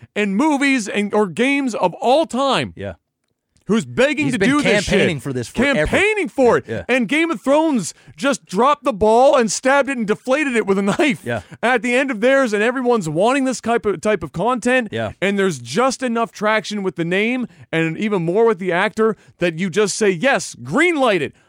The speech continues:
Speaker 1: Fucking go."
Speaker 2: Yeah. Yeah.
Speaker 1: And here we are.
Speaker 2: And it, it, it did great. It didn't drop the ball. Was it a perfect show? No. But man, was it refreshing. It was fun. I enjoyed sitting down. Kayla and I watched it, uh, over four days. We watched two episodes a day.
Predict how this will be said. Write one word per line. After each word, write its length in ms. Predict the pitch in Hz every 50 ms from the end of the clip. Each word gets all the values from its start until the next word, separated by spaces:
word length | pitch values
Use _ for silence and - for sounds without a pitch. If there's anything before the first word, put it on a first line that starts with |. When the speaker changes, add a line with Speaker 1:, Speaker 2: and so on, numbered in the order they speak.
| _ _ _ _
Speaker 1:
Fucking 440 | 349 339 277 - - 302 294 277 220
go." 360 | 262 285 294 285 269 240 196
Speaker 2:
Yeah. 140 | 147 135 147 - - _ _ _ _ _ _ _ _ _ _ _ -
Yeah. 140 | 151 185
Speaker 1:
And 80 | 208 208
here 200 | 165 190 285 330
we 140 | 311 302 277
are. 180 | 240 175 135 98 -
Speaker 2:
And 180 | 160 180 -
it, 160 | 196 190 - -
it, 140 | 175 170 -
it 180 | 170 165 151 120
did 140 | 175 165
great. 300 | 131 147 151 135 110 - _ -
It 120 | 139 123
didn't 220 | 127 180 202 202 185
drop 240 | - 202 196 185 -
the 100 | 190 151
ball. 420 | 117 151 151 151 156 156 156 151 - _ _ _ _
Was 180 | - 143 151 -
it 80 | 160
a 40 | 143
perfect 420 | 120 - - 175 185 - 208 185 -
show? 320 | - 202 202 220 226 220
No. 360 | - 226 285 311 226 120 - - _ _ _ _ _ _ _
But 160 | 170 175 -
man, 520 | 156 156 180 240 285 277 190 139 92 90 - _
was 180 | 170 202 165 196
it 80 | 196
refreshing. 720 | - 139 - - 185 214 254 240 - 277 269 277 277 - _ _ _ _ _ _ _ _ -
It 140 | 175 -
was 180 | 175 151 - -
fun. 460 | - - 202 226 254 285 302 311 277 - _ _ _ _ _ _ _ _ _ _ _ _ 135
I 100 | 160 160
enjoyed 500 | 180 170 156 131 120 185 208 220 220 170
sitting 320 | - - 226 214 214 190
down. 320 | 165 175 185 202 208 202 -
Kayla 220 | - 185 185 190
and 80 | 185 185
I 120 | 185 185
watched 400 | 180 165 170 175 175 - - -
it, 180 | 185 175 - -
uh, 160 | - 147 143 -
over 220 | 160 156 151 143
four 240 | - - 170 175 170
days. 220 | 165 170 175 170 156
We 60 | 151
watched 240 | 135 135 123 - -
two 140 | 170 165
episodes 380 | 156 151 151 - 160 156 135 131
a 20 |
day. 320 | 127 135 135 143 156 185